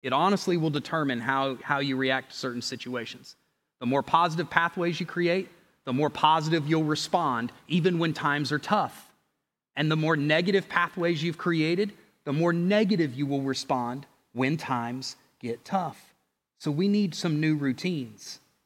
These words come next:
We need some new cues and some new rewards for some healthy pathways. And the first thing that I would share with you today as we kick off this series is that God is for you.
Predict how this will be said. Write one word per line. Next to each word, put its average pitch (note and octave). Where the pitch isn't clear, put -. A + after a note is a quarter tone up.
We D3+
need F#3+
some D3
new D#3
cues F3+
and D3+
some C#3
new D#3
rewards C3
for B2+
some B2
healthy B2+
pathways. -
And B2
the C3
first G3+
thing E3+
that D#3
I D3
would C#3+
share G3
with D3
you C3
today A#2+
as A#2+
we A#2+
kick C3
off B2
this A#2+
series D3
is A#2
that B2
God C#3+
is C3+
for F3+
you. G#2